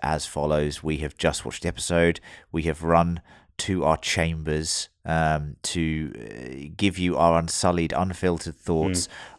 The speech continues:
Speaker 1: on the latest episode, episode six, titled The Princess and the Queen. All right, we finally made the jump, the big time jump.
Speaker 2: Mm-hmm.
Speaker 1: What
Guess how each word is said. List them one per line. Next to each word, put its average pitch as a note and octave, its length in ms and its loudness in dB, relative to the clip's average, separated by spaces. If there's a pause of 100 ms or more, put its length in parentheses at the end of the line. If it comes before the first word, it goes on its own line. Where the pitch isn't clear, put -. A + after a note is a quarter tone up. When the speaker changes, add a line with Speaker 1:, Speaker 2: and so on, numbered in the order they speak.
Speaker 1:
on F#2 300 4 (260)
the F2 80 -2
latest D#2+ 260 2
episode, D#2 380 -2
episode - 320 -2
six, - 640 0 (220)
titled F2 580 -2 (220)
The F#2+ 120 -2
Princess G#2 840 0 (420)
and F2 540 4 (460)
the F2+ 100 -2
Queen. D#2 680 0 (480)
All E2 80 0
right, D2+ 320 4 (280)
we - 80 -4
finally G2 640 4
made D#2+ 600 2 (280)
the E2+ 80 0
jump, C#2+ 480 0 (400)
the F#2+ 200 2
big G2 580 2 (340)
time E2 520 2
jump. B1+ 300 0
Speaker 2:
Mm-hmm. F#2+ 280 -4 (420)
Speaker 1:
What E2+ 540 2